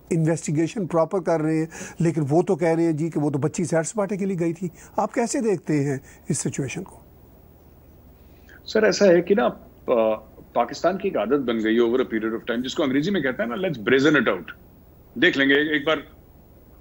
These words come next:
Speaker 2: फेंक दो, बाजी फिर देखते हैं। उनकी आदत हो गई है, Brinksmanship की आदत हो गई है, pushing the envelope,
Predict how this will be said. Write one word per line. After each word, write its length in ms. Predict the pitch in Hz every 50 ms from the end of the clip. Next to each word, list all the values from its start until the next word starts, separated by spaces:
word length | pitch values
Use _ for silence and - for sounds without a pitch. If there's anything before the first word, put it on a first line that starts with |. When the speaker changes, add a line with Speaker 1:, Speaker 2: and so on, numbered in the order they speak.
| - - - -
Speaker 2:
फेंक 200 | - 151 151 135
दो, 140 | 117 107 98 - - - - - - -
बाजी 240 | 107 110 113 113 131
फिर 180 | 120 - 143 127
देखते 280 | 113 104 92 - -
हैं। 60 | - -
उनकी 200 | 220 196 214 202
आदत 240 | 151 131 139 139 117 104
हो 80 | 98
गई 120 | 92 95 92
है, 120 | 95 - - - - - - - -
Brinksmanship 640 | 101 117 175 208 196 - 240 226 185 180 156 - -
की 80 | 139
आदत 240 | 120 113 113 120 - -
हो 100 | 98 92
गई 140 | 92 95 98
है, 80 | 98
pushing 340 | 101 - - 180 165 202 202
the 160 | 185 156 151
envelope, 420 | 135 120 117 110 104 98 95 90